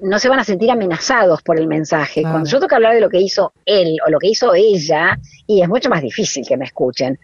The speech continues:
Speaker 1: Por eso aprovechemos todas las cosas que, que vamos escuchando por ahí
Speaker 2: Que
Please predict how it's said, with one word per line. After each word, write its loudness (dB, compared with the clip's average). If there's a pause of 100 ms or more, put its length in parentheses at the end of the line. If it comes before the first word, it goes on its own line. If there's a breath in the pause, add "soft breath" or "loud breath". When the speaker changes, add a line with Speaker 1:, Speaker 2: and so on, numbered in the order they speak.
(220 loud breath)
Speaker 1:
Por 2
eso 2
aprovechemos 2
todas 2
las -2
cosas -2
que, 2 (240 loud breath)
que 0
vamos 2
escuchando 0
por 2
ahí 4 (300)
Speaker 2:
Que -8